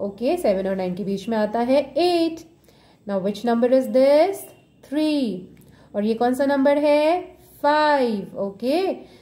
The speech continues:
so बेटा, थ्री और फ़ाइव के बीच में कौन सा नंबर आता है? Which number comes in between three and five? काउंट करो, वन, टू, थ्री, फ़ोर, फ़ाइव। ठीक है, कौन सा नंबर आता है?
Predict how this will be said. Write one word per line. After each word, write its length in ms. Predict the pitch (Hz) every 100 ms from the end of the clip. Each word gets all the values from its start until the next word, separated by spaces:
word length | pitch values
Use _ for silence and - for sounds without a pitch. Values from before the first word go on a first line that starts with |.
| _ -
so 40 |
बेटा, 360 | 208 208 254 302
थ्री 320 | 339 262 254
और 140 | 247 262
फ़ाइव 360 | 262 220 220 262
के 80 |
बीच 240 | 247 240 240
में 80 | 262
कौन 180 | 254
सा 120 | 262 294
नंबर 300 | 311 302 320
आता 240 | 311 311
है? 200 | 294 196
Which 200 | 220 -
number 260 | 254 247 262
comes 280 | 269 269 247 -
in 160 | 240
between 400 | 214 247 247 269
three 200 | 254 269 269
and 80 | 262
five? 400 | 269 269 277 320 359 - - - _
काउंट 320 | 240 233 254
करो, 540 | 262 277 285 294 311 381 - - _ _ _ _ _
वन, 840 | 190 214 220 240 262 302 330 320 311
टू, 440 | 277 277 294 311 330
थ्री, 760 | 320 - - 269 285 330 392 - - - - _ _ - - -
फ़ोर, 580 | 262 254 269 294 330 415 466 - - - - -
फ़ाइव। 880 | 311 330 330 320 302 269 240 202 180
ठीक 220 | 214 208
है, 100 | 302
कौन 240 | 339 247 226
सा 100 | 269
नंबर 280 | 302 302 330
आता 260 | 330 330
है? 360 | 320 320 277